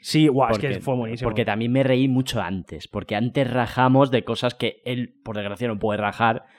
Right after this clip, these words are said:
Speaker 2: porque
Speaker 1: Claro.
Speaker 2: ya es rajar de peña.
Speaker 1: <laughs> Exacto, exacto.
Speaker 2: Pero,
Speaker 1: O sea,
Speaker 2: pero fue,
Speaker 1: estuvo muy guapo, estuvo muy guapo
Speaker 2: Sí.
Speaker 1: también.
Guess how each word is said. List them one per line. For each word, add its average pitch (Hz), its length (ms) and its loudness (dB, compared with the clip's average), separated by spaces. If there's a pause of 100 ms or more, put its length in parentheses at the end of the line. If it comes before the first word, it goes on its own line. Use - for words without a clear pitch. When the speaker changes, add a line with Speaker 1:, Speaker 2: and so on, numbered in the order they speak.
(280)
Speaker 2:
porque 135 260 4
Speaker 1:
Claro. 113 180 0
Speaker 2:
ya 131 40 4
es 123 60 2
rajar 120 400 2
de 123 120 0
peña. 95 480 -8
Speaker 1:
<laughs> - 80 -8 (140)
Exacto, 175 540 4 (560)
exacto. 143 460 0
Speaker 2:
Pero, 127 340 6
Speaker 1:
O 120 60 6
sea, 135 120 4
Speaker 2:
pero 123 200 4
fue, 139 920 2 (400)
Speaker 1:
estuvo 160 280 4
muy 185 100 10
guapo, 139 220 8
estuvo 139 180 4
muy 165 100 6
guapo 135 200 6
Speaker 2:
Sí. 127 40 6
Speaker 1:
también. 123 320 0